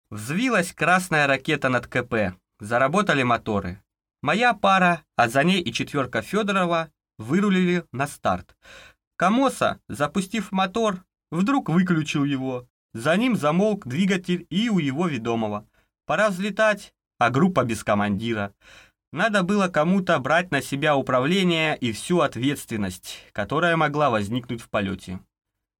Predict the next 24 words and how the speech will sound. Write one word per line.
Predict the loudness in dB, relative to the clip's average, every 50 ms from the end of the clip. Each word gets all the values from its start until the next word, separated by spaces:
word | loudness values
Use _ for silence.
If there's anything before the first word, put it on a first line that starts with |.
| _ _ _
Трудно | -6 -4 -2 0 2 2 2
это | 2 2 0 0 -2
было | 0 -2 -2 -2
сделать | -4 -4 -4 -2 0 0 0 -2 -2 -6 -6
при | -4 -2 -2 -2 -2
отсутствии | -2 -2 -4 -2 -4 -6 -6 -6 -6 -6 -4
радиосвязи, | 0 0 0 0 0 -2 -4 -4 -2 -2 0 0 0 -2 -6 -10 -12 -14 _ _ _ _ -8
без | -6 -6 -4 -2
договоренности | -2 -2 0 0 0 0 0 0 -2 -2 -4 -6 -8 -6
на | -6 -6 -4
земле. | -4 -4 -4 -4 -4 -4 -6 -10 -14 _ -20 -20 -20 -20 -20 -20 -20 _ _ _ _ -18
Ждать, | -18 -10 -4 0 0 0 0 0 -4 -10 -20 -20 _ _
пока | -2 0 2 2 2 2
вырулит | 2 2 0 0 0 0 -4 -6 -6
Камоса | -2 0 0 2 2 0 -2 -4 -8
с | -10 -6
напарником, | -6 -4 -2 0 2 2 2 2 0 0 0 -2 -2 -2 -4 -8 _
было | -10 -6 -4 -2 0 0 0
некогда. | -2 -2 -4 -4 -6 -6 -8 -8 -8 -6 -6 -8 -8 -10 _ _ -8
Бомбардировщики | -2 0 0 0 2 0 -2 -2 -2 0 2 2 2 0 -2 -4 -6 -6 -6 -4 -4
уже | -4 -4 -4 -2 -4 -4
становились | -4 -2 -2 0 0 0 0 -2 -4 -4 -6 -6
на | -4 -2 -2
маршрут. | -2 -2 -4 -6 -10 -10 -10 -10 -10 -14